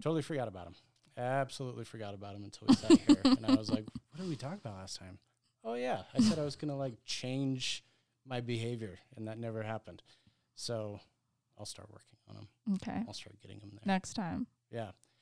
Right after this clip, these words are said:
Speaker 1: Um, we've got kind of an exciting episode planned. We've got an amazing guest sitting across from me. Jen, do you wanna introduce who we've got?
Speaker 2: Sure. Her name is Andrea,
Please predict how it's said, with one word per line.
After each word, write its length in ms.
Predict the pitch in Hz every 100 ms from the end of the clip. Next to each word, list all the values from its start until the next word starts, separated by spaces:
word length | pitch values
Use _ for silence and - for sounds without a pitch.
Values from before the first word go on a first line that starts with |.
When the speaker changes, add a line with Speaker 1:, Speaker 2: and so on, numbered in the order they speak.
| - - _
Speaker 1:
Um, 420 | 139 147 175 220 - _ _ _ _ _ -
we've 180 | 147 127
got 260 | 170 196 185 - _
kind 220 | - 254
of 60 | 226
an 80 |
exciting 420 | 110 - 131 120 127
episode 400 | 139 - 113 98
planned. 520 | - 123 120 160 160
We've 140 | 131 117
got 160 | 123
an 100 | 123 113
amazing 460 | 113 131 135 120
guest 400 | 113 143 190 -
sitting 340 | - - 120 110
across 360 | - 113 107
from 200 | - 113
me. 260 | 107 123 147 - - - - _
Jen, 220 | 123 131
do 60 | 139
you 60 |
wanna 300 | 139 120 110 -
introduce 420 | 147 131 131 139
who 120 | - 135
we've 140 | 117
got? 280 | 131 151 220 - - - _
Speaker 2:
Sure. 640 | - - 214 208 185 180 - -
Her 160 | 190
name 360 | 185 185 190 214
is 160 | - 175 -
Andrea, 560 | 165 165 175 190 208